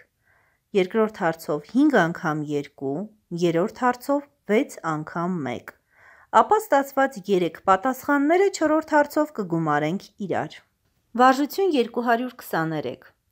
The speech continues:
Աստղանիշերը փոխարինիր այնպիսի թվանշաններով, որ ստանաս անհավասարություն։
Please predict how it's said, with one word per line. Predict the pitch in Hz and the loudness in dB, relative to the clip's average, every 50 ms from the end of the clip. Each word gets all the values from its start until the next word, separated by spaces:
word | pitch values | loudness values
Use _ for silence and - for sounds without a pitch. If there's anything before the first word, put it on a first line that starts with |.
| _ _ _ _ | _ _ _ _
Աստղանիշերը | - 214 247 - - 262 262 262 277 269 - - 403 392 233 185 | 2 2 2 2 2 2 4 4 2 2 0 0 0 2 0 0
փոխարինիր | - 196 180 - - 226 208 226 240 247 277 320 - - - | -2 -2 -2 2 2 2 2 2 2 2 0 0 -2 -4 -4
այնպիսի | 185 185 202 220 214 254 247 - 330 349 | -2 -2 -2 -2 -4 -6 -6 -6 -6 -6
թվանշաններով, | - - 202 175 170 165 165 170 165 - 170 156 156 143 139 131 127 127 135 147 190 - - _ _ _ _ _ _ _ _ _ _ - | -6 -4 -2 -2 -2 -2 -2 -6 -8 -8 -8 -8 -8 -8 -6 -6 -2 0 0 0 -2 -4 -8 _ _ _ _ _ _ _ _ _ _ 2
որ | 190 190 196 196 | 4 4 4 4
ստանաս | - - 175 156 160 170 196 285 294 - - - _ | 2 0 0 0 2 2 0 0 0 -4 -10 -6 _
անհավասարություն։ | - 233 285 339 311 247 247 233 233 254 254 247 - 240 220 220 214 220 214 214 - - 180 143 135 147 | 2 2 2 2 0 0 0 2 2 0 -2 -2 -2 0 0 0 0 -2 -6 -10 -14 -14 -12 -12 -12 -12